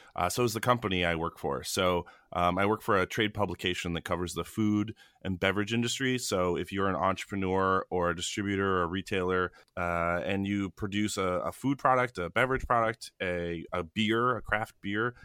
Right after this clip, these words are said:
uh, you visit one of our websites and, and you find out, uh, daily, uh, information on what's going on, um, to help you build your business and grow your business. And so, uh, we have a podcast. We have a, a,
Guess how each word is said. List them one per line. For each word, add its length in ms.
uh, 60
you 180
visit 240
one 160
of 60
our 100
websites 560
and, 420
and 200
you 120
find 280
out, 260
uh, 220
daily, 480
uh, 440
information 520
on 80
what's 160
going 220
on, 320
um, 640
to 120
help 240
you 300
build 260
your 120
business 440
and 100
grow 160
your 140
business. 560
And 300
so, 300
uh, 220
we 120
have 40
a 60
podcast. 540
We 80
have 160
a, 360
a, 420